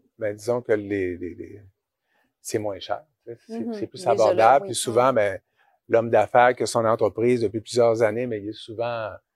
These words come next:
Speaker 1: il connaît des gens qui ont des propriétés, tu sais, il est
Speaker 2: Mhm.
Speaker 1: impliqué dans sa,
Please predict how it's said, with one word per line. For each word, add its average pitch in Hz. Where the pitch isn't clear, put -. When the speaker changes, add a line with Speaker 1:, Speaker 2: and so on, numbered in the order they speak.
Speaker 1:
il 123
connaît 113
des 113
gens 110
qui 104
ont 104
des 101
propriétés, 104
tu -
sais, 117
il 110
est 95
Speaker 2:
Mhm. 117
Speaker 1:
impliqué 120
dans 104
sa, 82